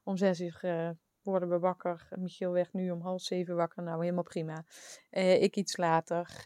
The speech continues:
En, eh, ja, we rooien het wel met z'n drieën en, eh, lekker, eh, onze familie om ons heen.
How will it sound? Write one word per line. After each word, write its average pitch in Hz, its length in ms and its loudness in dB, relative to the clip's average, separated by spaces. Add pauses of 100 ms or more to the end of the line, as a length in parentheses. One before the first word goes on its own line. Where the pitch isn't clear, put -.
En, 170 320 -6
eh, 165 240 -4 (560)
ja, 294 340 4 (300)
we 254 100 8
rooien 269 360 10
het 294 120 8
wel 269 240 8
met 247 200 6
z'n 240 100 -2
drieën 233 400 8
en, 208 280 6
eh, 196 180 4
lekker, 202 420 2
eh, 185 240 2 (120)
onze 190 260 -2
familie 190 420 -2
om 175 100 -4
ons 175 180 -6
heen. 165 280 -4